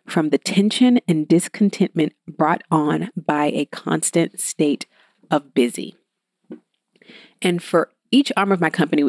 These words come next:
and we actually have a different mission statement for everything. So there's a comp-, there's a, um, company, um, a mission statement for peace-based progress, my online course program for, um, business owners and leaders.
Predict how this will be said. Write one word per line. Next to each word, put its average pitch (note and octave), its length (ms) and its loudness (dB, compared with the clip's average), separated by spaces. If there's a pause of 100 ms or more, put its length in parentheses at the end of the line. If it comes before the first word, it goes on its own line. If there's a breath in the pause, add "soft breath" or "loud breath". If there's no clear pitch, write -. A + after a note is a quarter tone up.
(120)
and D3+ 400 -2
we E3 140 2
actually D3+ 260 -4
have D#3 140 -2
a D#3 40 -2
different D3 300 -2
mission C#3+ 200 -2
statement - 300 -4
for - 100 -4
everything. C#3+ 360 -2
So C#3+ 100 -4
there's C3 200 -2
a B2+ 60 -2
comp-, - 400 -6
there's C#3+ 300 -2
a, C3 180 2 (320 loud breath)
um, D3 520 -2 (440)
company, D3 640 4 (100)
um, G2 440 -2 (160)
a E3 100 2
mission E3 280 2
statement - 320 -2
for C#3+ 80 0
peace-based - 400 -2
progress, G#3+ 480 0 (340 loud breath)
my - 80 -2
online D3 240 0
course C#3+ 560 0
program D3+ 680 0
for, C#3+ 540 0 (400 loud breath)
um, C#3+ 280 0
business G3+ 280 2
owners F#3+ 300 4
and E3+ 120 4
leaders. F#3 420 4